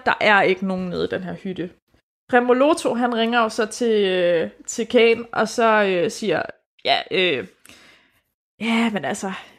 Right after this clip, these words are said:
det var ikke, fordi han ikke stolede på ham, men, øh, han ville bare lige sikre sig, at, øh, alt var, som det skulle være, og bla, bla, bla." Og så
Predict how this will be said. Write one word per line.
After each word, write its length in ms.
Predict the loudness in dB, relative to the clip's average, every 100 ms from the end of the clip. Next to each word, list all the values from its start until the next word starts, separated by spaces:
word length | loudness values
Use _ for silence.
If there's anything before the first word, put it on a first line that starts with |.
| _ _ _
det 80 | 4
var 60 |
ikke, 120 | 4 4
fordi 200 | 2 4
han 160 | 4
ikke 120 | 2
stolede 440 | 0 2 4 6 4
på 160 | 2 2
ham, 260 | 2 -2 -4
men, 220 | -4 -2
øh, 220 | -2 -2
han 160 | 0 0
ville 140 | 0
bare 200 | 4 4
lige 160 | 4 -4
sikre 400 | -4 -8 -8 -10
sig, 440 | -2 0 2 2
at, 340 | 0 -2 -4 -8
øh, 320 | -6 -6 -6 -4 0
alt 200 | 0 0
var, 120 | -4
som 200 | -4 -12
det 100 | -12
skulle 220 | -8 -2
være, 460 | 2 4 4 4 2
og 80 |
bla, 140 | 0 0
bla, 120 | 0
bla." 240 | -2 0 0
Og 120 | -2
så 140 | -2